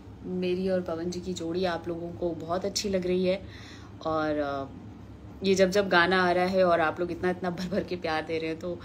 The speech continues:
ये हमें भी समझ में आ रहा है। Thank you so much। हाँ जी, साड़ी से ताड़ी। <laughs> लो-, आप लोगों ने, अ,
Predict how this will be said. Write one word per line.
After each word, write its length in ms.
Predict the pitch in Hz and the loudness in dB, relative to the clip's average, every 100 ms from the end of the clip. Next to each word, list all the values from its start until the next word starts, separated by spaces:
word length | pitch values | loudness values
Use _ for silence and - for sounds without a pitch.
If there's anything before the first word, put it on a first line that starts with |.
| - - - | -12 -14 -2
ये 80 | 190 | 0
हमें 260 | 202 196 208 | 2 2 2
भी 100 | 226 | 2
समझ 320 | 202 180 175 | 2 0 2
में 100 | 175 | 2
आ 120 | 151 | 2
रहा 120 | 151 | 0
है। 80 | 160 - - - - - - - - - - - - | -4 -10 -16 -16 -16 -16 -16 -16 -16 -16 -16 -16 -8
Thank 340 | 160 175 180 214 | -2 -2 -2 -2
you 120 | 202 | 0
so 160 | 156 | 0
much। 300 | 151 - - - - - - - - - - - - - - - - - - - | 0 -2 -6 -8 -12 -16 -16 -16 -16 -16 -16 -16 -16 -16 -18 -16 -16 -16 -16 -12
हाँ 340 | - 202 214 | -4 -2 0
जी, 280 | 196 196 190 | 0 0 -2
साड़ी 380 | 190 185 185 196 | -2 -4 -4 -6
से 160 | 202 | -6
ताड़ी। 540 | 190 175 175 185 180 202 - - 202 - - - - - - - - - - - - - - - - - | -6 -6 -4 -2 -2 -4 -4 -6 -8 -10 -16 -18 -18 -18 -18 -18 -16 -14 -12 -10 -12 -14 -16 -16 -18 -8
<laughs> 0 | |
लो-, 440 | 220 240 277 339 - | 0 2 2 0 4
आप 240 | 262 262 294 | 6 6 6
लोगों 220 | 311 320 | 4 6
ने, 300 | 330 349 302 | 6 8 6
अ, 300 | 220 190 | 6 4